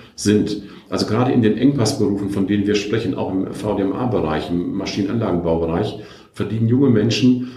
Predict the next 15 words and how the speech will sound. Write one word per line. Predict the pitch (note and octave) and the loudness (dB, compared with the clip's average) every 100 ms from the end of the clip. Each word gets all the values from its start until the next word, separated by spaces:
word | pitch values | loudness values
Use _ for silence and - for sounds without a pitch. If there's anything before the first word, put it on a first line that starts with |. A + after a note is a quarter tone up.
| - | -12
als, | - G2 | -4 -4
als | - G2 | -2 -2
Medianeinkommen | G2 G2+ G2 A2+ B2 A2 G#2+ G#2+ F#2 | 0 2 2 0 0 -2 -4 -2 0
deutlich | G#2 C3 A2+ A2 | 2 2 0 0
mehr, | A2 | -2
in | G#2+ - | -2 -2
Tausende | A#2 A#2+ A2+ | 0 2 4
mehr | G#2 G2+ G2+ | 2 0 -2
als | F#2+ - | -4 -2
im, | G2 F#2+ | -2 -2
im | G2+ G2 | -4 -2
Median | G2 G2 G2 G#2 G#2 | -2 -2 -2 -2 -2
aller, | - C3 G#2 E2 - | 0 2 2 0 -4
äh, | E2+ E2 | -6 -6
Berufe. | E2+ D#2+ D#2 D2+ E2 E2+ | -6 -6 -6 -6 -8 -10